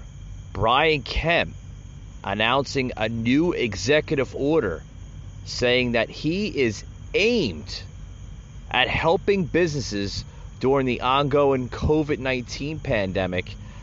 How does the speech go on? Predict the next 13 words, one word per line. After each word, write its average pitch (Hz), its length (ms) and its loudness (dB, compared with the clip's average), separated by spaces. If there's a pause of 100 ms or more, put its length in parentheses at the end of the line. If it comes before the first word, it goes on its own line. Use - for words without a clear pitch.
(120)
as 117 260 2
he 123 300 0
is 110 180 0
going 147 360 2
to 127 220 -2
sign 131 580 0
an 101 220 -2
executive 139 840 0
order 131 560 2 (1300)
that 123 180 4
will 135 260 2
ensure 180 580 2
businesses 113 1000 -2